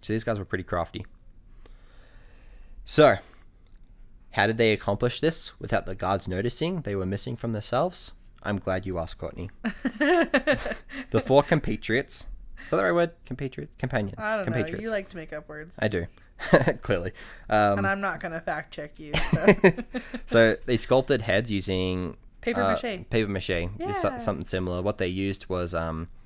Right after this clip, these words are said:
Speaker 1: it was soap, cardboard, toothpaste, concrete dust, and toilet paper. And
Speaker 2: Yep.
Speaker 1: they mixed it all together. So kinda like paper mache. Paper
Speaker 2: I'm
Speaker 1: mache-esque.
Speaker 2: pretty sure, like, the actual head that they made is still at the prison today.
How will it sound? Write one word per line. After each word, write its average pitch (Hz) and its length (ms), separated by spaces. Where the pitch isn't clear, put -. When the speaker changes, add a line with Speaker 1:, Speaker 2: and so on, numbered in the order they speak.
Speaker 1:
it 101 100
was 92 160
soap, 104 440
cardboard, 95 680
toothpaste, 95 500
concrete - 380
dust, 90 240
and 85 100
toilet - 260
paper. - 260
And - 120
Speaker 2:
Yep. 107 100
Speaker 1:
they 76 140
mixed - 240
it 87 40
all - 60
together. - 320
So 143 120
kinda 117 180
like 87 120
paper - 200
mache. - 160
Paper 123 220
Speaker 2:
I'm 117 80
Speaker 1:
mache-esque. 98 280
Speaker 2:
pretty 370 240
sure, 233 400
like, 202 320
the 185 520
actual 185 920
head 180 420
that 175 120
they 175 140
made 175 440
is - 140
still - 340
at - 160
the 165 60
prison 175 340
today. 185 320